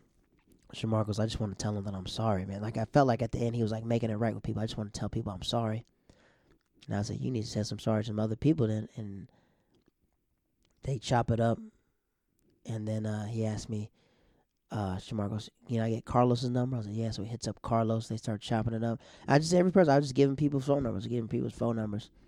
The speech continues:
And then he asked me, I was like, "No, I'm not gonna give you the general's number. I'm not gonna give you," he was asking for a g-, girl's number. I was like, "These girls are married. Come on, chill, Sham. Just write, like a picture on Instagram. That's good enough. And just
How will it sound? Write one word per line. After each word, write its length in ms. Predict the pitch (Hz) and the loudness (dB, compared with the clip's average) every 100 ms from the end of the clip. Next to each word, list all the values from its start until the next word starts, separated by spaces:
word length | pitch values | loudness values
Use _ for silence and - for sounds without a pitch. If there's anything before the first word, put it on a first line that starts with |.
| _ - - - | _ -20 -20 -12
And 100 | - | -2
then 100 | 117 | 2
he 120 | 113 117 | 4 2
asked 220 | 120 - | 0 0
me, 60 | |
I 40 | 110 | -2
was 100 | 107 | -2
like, 120 | 104 | -2
"No, 80 | 98 | -4
I'm 140 | 107 | -4
not 140 | 107 107 | -4 -4
gonna 120 | 101 | -4
give 140 | 107 | -4
you 60 | 104 | -4
the 80 | 104 | -6
general's 440 | 113 107 101 95 | -6 -6 -4 -6
number. 220 | 101 98 | -6 -6
I'm 80 | 104 | -4
not 160 | 107 104 | -6 -8
gonna 140 | 107 | -8
give 180 | 107 104 | -8 -6
you," 240 | 104 107 - - - _ | -6 -8 -10 -20 -20 _
he 120 | _ 143 | _ 8
was 60 | |
asking 180 | 143 131 | 8 8
for 140 | 123 | 2
a 60 | 110 - | 0 -2
g-, 100 | - - | -12 -8
girl's 280 | - 120 117 | 0 2 2
number. 220 | 120 120 | 0 0
I 40 | 123 | 0
was 80 | 127 | 0
like, 80 | |
"These 160 | 120 160 | 0 -2
girls 240 | 101 95 | -2 -4
are 60 | 95 | -4
married. 340 | 101 98 87 | -4 -6 -10
Come 160 | - 135 | -8 -6
on, 120 | 95 | -6
chill, 220 | - 120 | -6 -4
Sham. 220 | 92 - 110 | -4 -6 -4
Just 160 | 160 | 0
write, 160 | 135 117 | 2 4
like 220 | 127 120 | 2 2
a 40 | |
picture 300 | 113 117 - | 0 0 0
on 60 | 107 | -4
Instagram. 380 | 110 - 123 113 | -4 -6 -4 -2
That's 180 | 131 127 | -2 -2
good 160 | 127 | -6
enough. 320 | 110 104 98 | -6 -8 -10
And 80 | 110 | -8
just 220 | 110 - | -8 -10